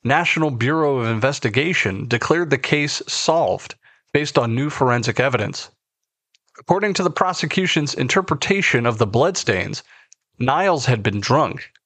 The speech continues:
and excluded from the tent when he attacked the other boy, getting his jaw broken in a fight, which escalated into him committing the three murders.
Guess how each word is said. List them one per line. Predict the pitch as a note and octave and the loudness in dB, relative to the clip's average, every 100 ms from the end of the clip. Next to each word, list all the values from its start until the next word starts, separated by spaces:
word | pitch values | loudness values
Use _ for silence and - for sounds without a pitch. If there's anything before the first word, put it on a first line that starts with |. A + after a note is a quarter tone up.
| _ _ - | _ _ -6
and | A#2 | -4
excluded | A2+ - - D3 F#3+ D3+ | -2 -4 0 0 0 0
from | - C3 | 0 0
the | A2+ | 0
tent | - G3 F#3 G#2 - | -2 0 0 -2 -2
when | A#2 | 0
he | G2+ | 0
attacked | - F3 F3 E3+ - | 0 0 0 -2 -4
the | A#2+ B2 | 0 2
other | D#3+ | 2
boy, | A2+ G#2+ G#2 G#2+ - _ _ _ _ C3+ | 0 0 0 -2 -6 _ _ _ _ 0
getting | D3+ D#3 | 0 2
his | C3 A#2 | 0 0
jaw | G2 A#2+ D3+ | 0 2 2
broken | B2+ A#2 - G#2+ | 2 0 0 0
in | G#2 | 0
a | |
fight, | G2 - D3 - - _ _ _ _ _ | 0 -2 -2 -4 -12 _ _ _ _ _
which | A2+ - | -4 0
escalated | D#3+ - C3 A2+ A2 A2 - _ _ | -2 0 0 2 0 -2 -6 _ _
into | A2+ | -2
him | A#2 C3+ | 0 0
committing | C3 C3 B2 D#3 A2 | 2 2 2 0 0
the | G#2+ | -4
three | G#2+ B2 G#2+ | -2 0 2
murders. | A#2+ F#2+ A2 - | 2 0 -2 -6